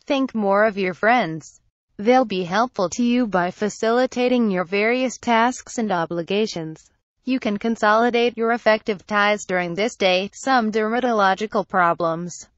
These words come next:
and excessive sugar in your blood will increase these risks.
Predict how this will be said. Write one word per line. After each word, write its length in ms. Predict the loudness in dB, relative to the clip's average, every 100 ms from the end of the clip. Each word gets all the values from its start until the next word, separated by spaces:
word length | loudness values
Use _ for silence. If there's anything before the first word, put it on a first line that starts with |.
| _ _ -2
and 160 | 0
excessive 640 | 0 0 2 4 2 -6 -2
sugar 380 | -2 0 0
in 120 | 0 2
your 160 | 0
blood 260 | 2 2 2
will 200 | 0 -2
increase 560 | -2 -4 -2 -2 -2
these 340 | -2 -2 -2 0
risks. 680 | 0 0 -2 -12 -20 -20